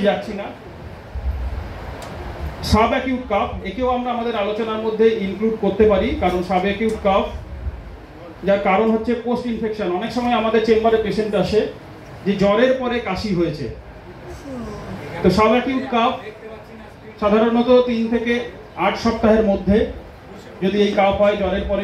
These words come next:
কাশি আসে বা কোনো infectious ডিজিজের পরে কাশি আসে, আমরা এটা নিয়েও আজকে আলোচনাটা করতে পারি, রাখতে পারি। এছাড়া sinusitis, অ্যাজমা, এগুলোতেও সাবঅ্যাকিউট কাফ দেখা যায়। chronic কাফের কারণ সম্বন্ধে আমি এই মুহূর্তে আলোচনা করছি না, যেহেতু সময়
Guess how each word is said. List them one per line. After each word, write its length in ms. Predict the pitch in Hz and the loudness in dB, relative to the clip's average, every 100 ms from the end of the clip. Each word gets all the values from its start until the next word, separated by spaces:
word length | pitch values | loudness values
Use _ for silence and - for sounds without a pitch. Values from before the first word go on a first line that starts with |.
| 180 | -2
কাশি 180 | 180 208 190 | -4 -2 -2
আসে 100 | 208 190 | 0 0
বা 60 | 190 | 0
কোনো 120 | 196 185 | 4 4
infectious 360 | 180 214 214 180 | 4 4 4 6
ডিজিজের 320 | 180 190 202 196 | 6 4 4 4
পরে 120 | 185 190 | 4 4
কাশি 220 | 170 - 202 185 | 2 0 2 2
আসে, 180 | - 220 - - - - - - | 2 0 -2 -8 -14 -14 -8 0
আমরা 140 | 208 226 | 4 6
এটা 100 | 220 220 | 6 6
নিয়েও 180 | 240 | 4
আজকে 160 | 214 220 196 | 2 2 2
আলোচনাটা 380 | 202 214 202 208 | 4 2 2 2
করতে 180 | 190 208 196 | 2 4 4
পারি, 160 | 196 262 - 156 | 4 0 -4 -4
রাখতে 200 | 165 196 185 | -4 -2 -2
পারি। 140 | 190 254 | 0 0
এছাড়া 240 | 208 202 240 - | 2 4 4 2
sinusitis, 680 | 175 202 208 208 - 247 - - - - - - | 0 0 0 0 0 -2 -4 -10 -16 -18 -16 0
অ্যাজমা, 400 | 170 196 202 202 254 | 2 2 2 2 2
এগুলোতেও 320 | 214 208 202 190 | 2 2 2 0
সাবঅ্যাকিউট 400 | 190 190 202 214 - | -2 -2 -2 -4 0
কাফ 140 | 190 185 | 0 2
দেখা 180 | 180 196 151 | 2 4 2
যায়। 160 | 123 - - - - - | 0 -4 -12 -18 -16 -4
chronic 300 | 185 202 240 - | 2 2 2 4
কাফের 260 | 233 233 220 | 4 4 2
কারণ 180 | 208 208 214 | 4 4 4
সম্বন্ধে 300 | 226 220 214 214 | 2 0 2 2
আমি 80 | 202 | 2
এই 60 | 208 | 2
মুহূর্তে 220 | 202 - 208 | 2 2 2
আলোচনা 280 | 190 208 202 196 | 2 2 0 0
করছি 200 | 185 208 | -2 -2
না, 60 | 226 | 0
যেহেতু 220 | 196 180 196 180 | 2 0 -2 -4
সময় 260 | 180 190 | -2 2